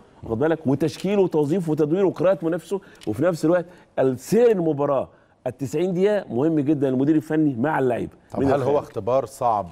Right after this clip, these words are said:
Speaker 2: آه، اول لقاء هيتولى الاداره الفنيه له، آه، رينيه فايلر مع الفريق الاول في النادي الاهلي هيكون خارج مصر، هيكون مباراه افريقيه خارج ملعبنا، مباراه الذهاب القادمه مع كانو سبورت، كيف ترى، آه، هذا الاختبار الاول لرينيه فايلر؟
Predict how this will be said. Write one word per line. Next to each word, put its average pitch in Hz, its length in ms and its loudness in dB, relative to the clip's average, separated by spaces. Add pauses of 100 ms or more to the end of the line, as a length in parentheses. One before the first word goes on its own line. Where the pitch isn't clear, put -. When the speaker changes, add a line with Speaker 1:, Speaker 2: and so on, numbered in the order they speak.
(100)
Speaker 2:
آه، 98 40 -10
اول 113 520 -2
لقاء 101 300 -2
هيتولى 98 520 -2
الاداره 110 320 0
الفنيه 107 380 -4
له، 135 180 2 (360)
آه، 104 160 2
رينيه 104 260 0
فايلر 131 380 0
مع 120 180 -4
الفريق 113 280 -6
الاول 113 260 -2
في - 100 -14
النادي 113 220 -6
الاهلي 143 300 -2
هيكون 147 420 -2 (300)
خارج 147 380 0
مصر، - 420 -12
هيكون 123 380 -4
مباراه 107 360 0
افريقيه 120 440 -2
خارج 117 240 -4
ملعبنا، 107 340 -2
مباراه 107 400 -4
الذهاب 113 280 -2
القادمه 143 400 -4
مع 127 140 0
كانو 131 240 -4
سبورت، 98 340 -8 (340)
كيف 127 200 -2
ترى، 131 420 0
آه، 101 400 -2 (100)
هذا 123 200 -2
الاختبار 113 440 -2
الاول 143 540 -2
لرينيه 107 380 2
فايلر؟ 76 280 -8